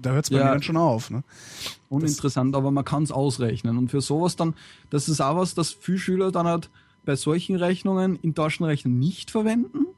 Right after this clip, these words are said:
Speaker 1: Mhm.
Speaker 2: und, oder, und bei kleinen Re-, also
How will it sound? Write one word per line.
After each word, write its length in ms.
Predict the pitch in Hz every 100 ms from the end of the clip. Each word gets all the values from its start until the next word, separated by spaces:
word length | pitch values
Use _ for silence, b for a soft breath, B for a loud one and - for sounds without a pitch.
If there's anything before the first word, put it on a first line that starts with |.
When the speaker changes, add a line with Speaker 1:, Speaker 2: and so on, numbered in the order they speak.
| - -
Speaker 1:
Mhm. 260 | 123 113
Speaker 2:
und, 180 | 156 -
oder, 300 | 156 139 - _ - B B B -
und 560 | 156 151 151 147 143
bei 100 | 143
kleinen 400 | 131 131 135 196
Re-, 160 | 180 165
also 420 | 165 156 160 147